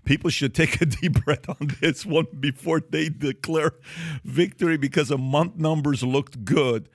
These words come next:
The hiring surge in January has complicated the Fed's, uh, fight to lower, uh, uh, prices and tame inflation. Some of the which, uh, uh, stems from the imbalanced labor market. Employers added a whopping five hundred seventeen thousand jobs. That's what I talked about earlier.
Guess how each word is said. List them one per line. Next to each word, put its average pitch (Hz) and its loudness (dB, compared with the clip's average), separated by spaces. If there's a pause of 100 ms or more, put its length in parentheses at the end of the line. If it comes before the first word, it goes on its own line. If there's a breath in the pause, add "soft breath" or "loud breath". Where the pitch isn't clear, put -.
(320 loud breath)
The 117 4
hiring 151 0
surge 143 -2
in 127 0
January 131 0
has 117 0
complicated 135 0
the 113 -2
Fed's, 120 -2 (240)
uh, 107 2
fight 143 -2
to 131 -2
lower, 135 0 (160)
uh, - -4
uh, 107 2
prices 117 -2
and 117 0
tame 165 -2
inflation. 113 -2
Some 147 -2
of 160 0
the 127 2 (500 loud breath)
which, 135 0
uh, 117 0
uh, 107 2
stems 143 -2
from 123 0
the 113 0
imbalanced 135 0
labor 131 0
market. 113 0
Employers 135 -2
added 123 0
a 117 0
whopping 120 0
five 135 0
hundred 131 0
seventeen 123 -2
thousand 110 0
jobs. 107 0
That's 104 -6
what 101 -4
I 101 0
talked 110 -4
about 101 -2
earlier. 131 2